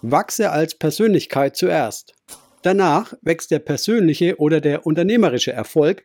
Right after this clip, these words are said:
und erst dann wächst der finanzielle Erfolg oder die Zufriedenheit. Aber erstmal musst du dich entwickeln. Sorge also dafür, dass du Zugang zum richtigen Umfeld hast mit Menschen, die bereits weiter sind als du,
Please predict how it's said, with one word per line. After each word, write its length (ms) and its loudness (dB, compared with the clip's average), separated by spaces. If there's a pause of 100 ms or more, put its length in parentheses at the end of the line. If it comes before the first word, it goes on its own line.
(140)
und 220 2
erst 440 -2
dann 480 0
wächst 380 -2
der 100 0
finanzielle 800 0
Erfolg 560 -2
oder 420 2 (120)
die 100 0
Zufriedenheit. 800 -2 (340)
Aber 220 0
erstmal 680 -2
musst 360 -2 (120)
du 120 0
dich 220 -2
entwickeln. 500 -6 (320)
Sorge 420 0
also 220 -2
dafür, 540 0
dass 260 -4
du 120 -6
Zugang 500 0
zum 120 2
richtigen 380 0
Umfeld 500 0
hast 400 -4
mit 220 -4
Menschen, 600 0
die 100 -4
bereits 420 0
weiter 380 -2
sind 240 0
als 300 -6
du, 260 -4